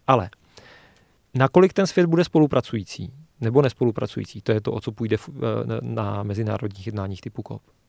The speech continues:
Jak moc se podaří vytvořit mezinárodní spolupráci. Jak moc ten svět bude, eh, vnímavý vůči různým skupinám lidí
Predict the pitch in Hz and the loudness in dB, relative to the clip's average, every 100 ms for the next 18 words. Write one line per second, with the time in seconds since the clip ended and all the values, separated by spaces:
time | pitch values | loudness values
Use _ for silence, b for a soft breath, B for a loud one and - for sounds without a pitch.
0 | - 117 113 - 120 107 104 107 - 107 | -12 -8 -6 -6 -4 -4 -4 -10 -10 -10
1 | 107 101 98 95 101 101 - 107 131 127 | -8 -8 -8 -8 -10 -12 -12 -14 -14 -18
2 | - _ B B B B B B - 113 | -18 _ B B B B B B -2 0
3 | 147 - 190 - - - 151 151 147 151 | 2 0 -2 -4 -8 -2 4 4 6 6
4 | 151 151 151 - - 117 120 117 113 117 | 8 8 8 4 2 4 4 2 -2 -2
5 | 127 135 143 135 135 127 127 135 127 120 | 0 4 4 4 0 -2 -2 0 0 0
6 | 123 - 117 123 123 113 95 110 | -4 -4 -4 -2 0 -2 -4 -8